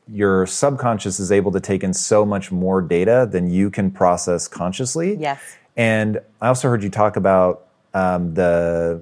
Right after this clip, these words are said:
Speaker 1: smell test that they did where they had people jumping out of an airplane
Speaker 2: Yes.
Speaker 1: versus, I don't know if it was running or whatever. But
Speaker 2: Yes, yes. So yes, exactly as you said it exactly right, is our subconscious is this amazing cue reading machine.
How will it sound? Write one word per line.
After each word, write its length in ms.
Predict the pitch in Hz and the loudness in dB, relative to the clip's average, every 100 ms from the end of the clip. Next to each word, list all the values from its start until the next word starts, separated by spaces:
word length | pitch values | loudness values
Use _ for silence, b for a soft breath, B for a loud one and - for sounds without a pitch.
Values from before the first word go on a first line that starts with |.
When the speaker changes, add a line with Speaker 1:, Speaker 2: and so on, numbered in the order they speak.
| - | -10
Speaker 1:
smell 420 | - - 117 113 | -8 -2 2 2
test 480 | 104 90 80 - - _ | 2 -2 -2 -6 -16 _
that 160 | - 95 | -4 0
they 120 | 95 | 2
did 240 | 87 92 85 | 2 0 0
where 140 | 87 | 0
they 100 | 87 | 0
had 280 | 92 95 87 | 0 -2 -2
people 640 | 101 92 90 90 87 85 b b - | -4 -2 0 2 0 -2 b b -4
jumping 260 | 98 95 | -2 0
out 80 | 92 | -2
of 80 | 87 | -2
an 80 | 98 | 0
airplane 600 | 139 123 123 117 110 107 | 0 0 0 0 0 2
Speaker 2:
Yes. 220 | 214 208 | 2 4
Speaker 1:
versus, 520 | 95 95 98 92 85 | 2 0 0 0 -2
I 160 | 90 87 | -4 -4
don't 220 | 82 85 | -6 -8
know 120 | 85 | -10
if 80 | 80 | -10
it 40 | |
was 160 | 78 71 | -12 -8
running 340 | 82 85 80 | -4 -4 -4
or 80 | 78 | -6
whatever. 320 | 80 80 78 | -6 -4 -6
But 140 | 78 170 | -2 2
Speaker 2:
Yes, 220 | 180 180 | 2 0
yes. 240 | 226 185 - | 0 -2 0
So 140 | 208 | 0
yes, 340 | 170 180 160 - B B B _ | 2 2 0 -4 B B B _
exactly 640 | 160 180 175 202 202 208 | -6 -2 2 0 2 0
as 100 | 175 | 0
you 60 | 165 | -2
said 180 | 170 147 | 0 0
it 80 | |
exactly 400 | 131 131 127 143 | 0 -2 -4 -4
right, 200 | 131 123 117 | -4 -4 -6
is 140 | 120 | -2
our 140 | - | 0
subconscious 640 | 156 170 175 180 170 165 156 | 2 0 0 -2 -2 -4 -10
is 100 | 143 | -10
this 160 | 143 | -10
amazing 560 | 147 139 143 139 139 147 | -8 -4 -4 -4 -4 -8
cue 260 | 139 156 131 | -8 -6 -6
reading 300 | 135 127 123 | -6 -8 -10
machine. 540 | 120 - 135 110 - | -10 -8 -8 -10 -16